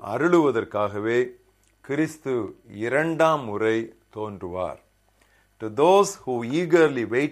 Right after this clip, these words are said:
for him, Christ will appear a second time without sin for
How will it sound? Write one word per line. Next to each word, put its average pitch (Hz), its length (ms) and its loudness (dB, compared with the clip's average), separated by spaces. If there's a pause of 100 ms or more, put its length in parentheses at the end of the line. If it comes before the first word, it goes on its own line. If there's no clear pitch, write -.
for 110 220 -2
him, 107 240 -8 (840)
Christ 185 380 2
will 123 200 -2
appear 131 880 0
a 107 80 -6 (120)
second 160 320 -4
time 131 400 -4 (540)
without 170 460 0 (180)
sin 117 280 -4 (640)
for 110 400 2